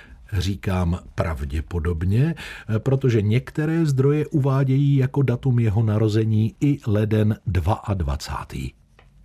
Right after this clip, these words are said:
Podobně nejednoznačné jako datum jeho příchodu na svět jsou i některé další kapitoly jeho životního příběhu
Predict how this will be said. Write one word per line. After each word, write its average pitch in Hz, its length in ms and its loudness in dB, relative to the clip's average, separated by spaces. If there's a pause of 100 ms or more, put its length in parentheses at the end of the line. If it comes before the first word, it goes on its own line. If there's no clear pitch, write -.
(260)
Podobně 185 440 2
nejednoznačné 101 1000 0
jako 123 240 -4
datum 90 520 -2
jeho 104 260 0
příchodu 123 560 -4
na 107 140 -2
svět 123 340 -4
jsou 127 260 -2
i 127 80 0
některé 110 380 -2
další 90 520 -2
kapitoly 82 680 -4
jeho 73 240 -2
životního 80 640 -4
příběhu 85 600 -4